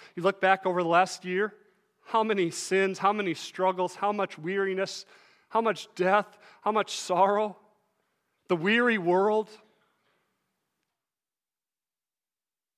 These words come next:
Don't look back on the past with regret today.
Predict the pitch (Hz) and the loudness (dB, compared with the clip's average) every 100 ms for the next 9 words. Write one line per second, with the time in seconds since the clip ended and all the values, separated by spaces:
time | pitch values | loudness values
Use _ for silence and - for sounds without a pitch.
0 | _ - 190 208 202 196 - 160 156 151 | _ -2 0 0 -2 -2 -2 -2 -2 -6
1 | 139 - 143 135 131 - 123 107 139 - | -6 -4 -4 -4 -12 -12 -12 -6 -6 -6
2 | 113 92 87 - | -14 -14 -14 -16